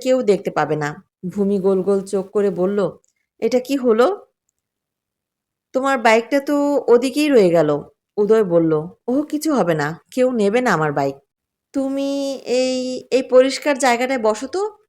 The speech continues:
ভূমি উদয়ের পাশে বসলে দুজন নিজেদের মধ্যে আলাপে ব্যস্ত হয়ে পড়ল। কৃষ হাঁপাতে হাঁপাতে এসে রাধিকার পাশে বসে পড়ল। কয়েক সেকেন্ড বসে থাকার পর ও নিজের মনেই হেসে উঠল।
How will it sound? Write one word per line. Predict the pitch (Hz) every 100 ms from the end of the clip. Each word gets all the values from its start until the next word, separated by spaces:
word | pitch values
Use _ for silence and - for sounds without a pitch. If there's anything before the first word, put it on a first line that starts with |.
| _ _ _
ভূমি | 180 190 196 240
উদয়ের | - 202 208 220 214
পাশে | 180 185 247
বসলে | 185 170 170 240 -
দুজন | 202 240 247 285 240
নিজেদের | 233 240 254
মধ্যে | 254 240 240 202 269 -
আলাপে | 196 196 196 240
ব্যস্ত | 160 160 180
হয়ে | 165 156
পড়ল। | 156 156 160 156 _ _ _ _ _ -
কৃষ | 226 247 247
হাঁপাতে | 226 202 202 214
হাঁপাতে | 220 208 208 196
এসে | 196 226
রাধিকার | 202 165 190 208
পাশে | 196 165 160 208
বসে | 160 160 190
পড়ল। | 165 165 156 185 _
কয়েক | 214 226
সেকেন্ড | - 254 262 254
বসে | 180 175 240
থাকার | 240 247 254
পর | 247 233 240
ও | 208
নিজের | 190 190 196
মনেই | 185 175 196 190 - _ _ -
হেসে | 185 180
উঠল। | 151 165